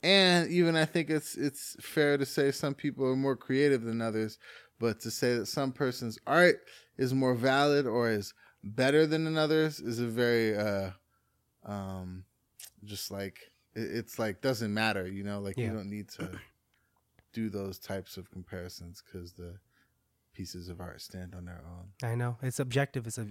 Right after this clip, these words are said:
Speaker 2: a subjective art form. And it's, uh, but I think the way the human mind is built
Speaker 1: Mm.
Speaker 2: is that we always are constantly critiquing ourselves unless you're just
Speaker 1: Mm.
Speaker 2: actually that good and that
Speaker 1: Mm.
Speaker 2: confident.
Speaker 1: Mm-hmm.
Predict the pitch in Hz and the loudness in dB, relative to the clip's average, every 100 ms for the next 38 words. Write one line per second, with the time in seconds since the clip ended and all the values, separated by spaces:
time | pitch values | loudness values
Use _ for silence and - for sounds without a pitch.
0 | - 107 - 104 98 120 - 131 123 120 | -8 -8 -6 -8 -4 -4 -2 -4 -4 -4
1 | 113 - 120 120 117 - 107 98 98 98 | -4 -6 -4 -2 -4 -6 -8 -6 -8 -10
2 | - - - 107 - - - - 127 143 | -10 -12 -12 -12 -14 -18 -20 -16 0 2
3 | 135 - 190 156 - _ _ 123 120 131 | 4 6 6 6 0 _ _ -2 2 4
4 | 131 120 - 151 127 113 113 123 120 110 | 2 0 0 2 2 2 0 0 -2 -4
5 | 87 82 120 135 - - - - 95 95 | -6 -2 2 2 -2 -10 -16 -14 -8 -4
6 | 110 101 101 120 113 110 113 113 107 - | -2 -2 -2 0 0 0 0 -2 -4 -4
7 | 120 117 117 110 - - 131 - 113 107 | -4 -2 -4 -4 -4 -4 -2 0 -2 -2
8 | - 107 110 104 104 107 - 104 101 107 | -2 -2 -2 0 0 -2 -4 -6 -4 -2
9 | 95 98 110 107 120 107 104 98 90 98 | -2 0 0 0 0 0 0 -2 -2 0
10 | 95 92 92 90 107 107 143 160 170 - | 0 -2 -4 -4 -2 0 2 2 2 -4
11 | 98 110 | -12 -10